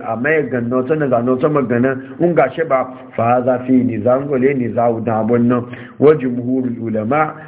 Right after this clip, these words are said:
jumhurul man juma yahtajuna bihi ila ganna la hujja ka Abi Hanifa, ya Abu Hanifa na, wa Maliki, ya Malikuna, wa Ahmad, wa Ahmad fil mashhur anhu, ta Imam Ahmad ya, ya, ya gana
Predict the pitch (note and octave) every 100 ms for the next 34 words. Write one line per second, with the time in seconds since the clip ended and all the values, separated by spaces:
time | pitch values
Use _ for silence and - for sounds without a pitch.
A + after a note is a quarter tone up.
0 | - G#2+ G#2+ B2+ B2 B2+ D3 D3+ B2+ A#2
1 | B2 A#2+ - - A#2+ D3 - C3 A2+ G2+
2 | B2 A#2 G#2+ G#2+ A2 A#2+ A2+ A2 B2+ A#2+
3 | G#2+ A2 B2+ C3 A2 G2+ A#2 C3 A#2+ A#2+
4 | - - - - D3 C3+ A#2 A#2+ G#2+ A2
5 | A#2 G#2 F2+ - - - A#2+ A2+ B2 A2+
6 | A2+ A2+ - F#2+ F2 - - A2+ A#2 C3
7 | C3 C#3 D3 A#2+ - - - C3 C3+ C3
8 | D#3 - B2 G2+ - - - B2+ D#3 D3
9 | B2+ B2+ - - - C3 D#3+ C#3 B2+ D#3+
10 | D3+ C3 C3 B2+ D#3 F#3 E3+ B2+ - -
11 | C3 B2+ C#3+ C#3 B2+ D#3 C#3 C3 C#3 C3+
12 | C3 B2+ C3+ C3 B2+ A#2+ B2+ C3